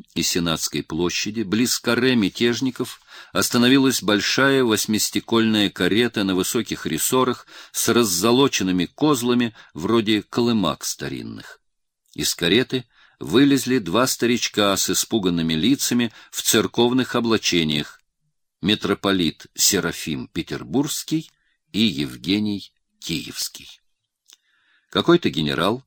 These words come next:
схватил обоих владык в дворцовой церкви, где готовились они служить молебствие по случаю восшествия на престол,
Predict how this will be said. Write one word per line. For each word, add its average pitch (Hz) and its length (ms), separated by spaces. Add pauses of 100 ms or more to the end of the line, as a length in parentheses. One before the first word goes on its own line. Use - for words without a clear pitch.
схватил 104 560
обоих 101 440
владык 90 640
в 76 160
дворцовой 82 640
церкви, 104 540
где 62 240
готовились 78 580
они 78 160
служить 78 540
молебствие 87 760
по 80 160
случаю 78 440
восшествия 73 760
на 69 100
престол, - 560